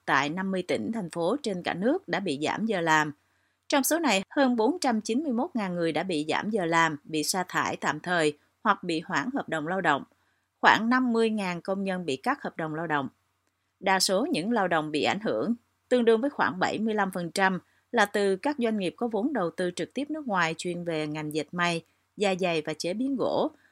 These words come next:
ở các tỉnh miền Nam, bao gồm thành phố Hồ Chí Minh, Long An, Tây Ninh, Đồng Nai, Bình Dương, An Giang. Báo cáo cho biết thêm rằng ba mươi sáu doanh nghiệp ở mười sáu tỉnh thành đang thiếu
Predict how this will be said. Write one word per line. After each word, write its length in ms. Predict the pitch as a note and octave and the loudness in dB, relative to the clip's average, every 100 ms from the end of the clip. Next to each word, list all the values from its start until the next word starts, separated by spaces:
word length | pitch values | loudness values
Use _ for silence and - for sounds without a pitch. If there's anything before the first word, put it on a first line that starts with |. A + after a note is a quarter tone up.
| _ | _
ở 160 | - | -2
các 200 | D#3 D4 | 0 -2
tỉnh 200 | - - | -4 -4
miền 220 | G#3+ F3 E3+ | -4 -4 0
Nam, 260 | F#3 F3+ D#3 _ _ | 0 0 -2 _ _
bao 180 | G#3+ A3+ | 0 0
gồm 220 | F3+ E3 | 2 0
thành 160 | E3 D#3+ | -4 -8
phố 120 | B3 | -4
Hồ 120 | C#4 | -2
Chí 160 | F3 B3+ | -2 -4
Minh, 260 | G#3+ F#3+ F#3 - _ | -2 -2 -4 -10 _
Long 220 | G3 F#3+ | -6 -4
An, 320 | - F#3 F3+ F3+ _ | 0 0 0 -4 _
Tây 140 | F#3+ F#3 | -4 -2
Ninh, 300 | F#3 F3+ F3 - | -2 -4 -6 -12
Đồng 280 | F3 E3 D#3 | -4 -4 -2
Nai, 300 | E3+ F3+ F3+ - | 0 0 -2 -4
Bình 240 | D#3 D3+ | -4 -2
Dương, 240 | D3+ F3+ E3+ | -2 -2 -4
An 200 | F3 F3 | -6 -4
Giang. 300 | F3 E3 D#3+ - _ _ _ _ _ _ _ | 0 0 0 -8 _ _ _ _ _ _ _
Báo 140 | - C#4 | 4 4
cáo 180 | D4 D4 | 6 4
cho 100 | D4+ | 4
biết 260 | B3+ E4 F4 | 2 2 2
thêm 200 | C4 A#3 | 0 2
rằng 340 | G#3+ F#3+ F3+ | 2 2 0
ba 140 | G#3 | -2
mươi 120 | G#3 G3+ | 0 0
sáu 240 | G#3 A3 | 0 0
doanh 180 | F3+ G3 | 2 0
nghiệp 180 | F#3 D#3+ | 2 2
ở 220 | - A#2+ E3+ | 2 2 2
mười 160 | G#3 | -2
sáu 220 | E3+ F#3+ B3+ | -2 -2 -2
tỉnh 200 | - F#3+ | -4 -4
thành 300 | G3+ F3 D3+ - _ _ _ _ _ | -2 -2 -6 -12 _ _ _ _ _
đang 300 | G3+ G3 F#3 | 0 0 0
thiếu 180 | G#3+ | -2